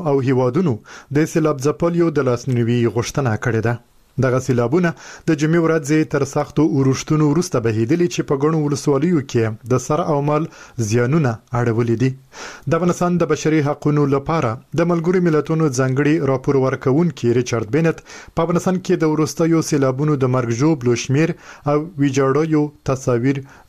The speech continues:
زړه بوژنونکي بللي دي. هغه پر خپله ایکس پاڼه لیکلي، چې د تریتم سویو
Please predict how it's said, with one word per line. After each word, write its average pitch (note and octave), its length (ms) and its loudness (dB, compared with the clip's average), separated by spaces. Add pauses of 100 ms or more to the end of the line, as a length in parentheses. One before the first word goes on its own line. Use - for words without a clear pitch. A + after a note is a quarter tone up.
زړه A#2 320 2
بوژنونکي B2+ 680 0 (120)
بللي A2 400 0
دي. B2+ 80 2 (320)
هغه B2+ 260 0
پر B2 140 -2
خپله B2+ 240 0
ایکس - 220 -10
پاڼه B2 240 0
لیکلي، F3 360 0
چې E3 80 0 (540)
د D#3+ 100 2 (120)
تریتم D3+ 420 -2
سویو E3 280 2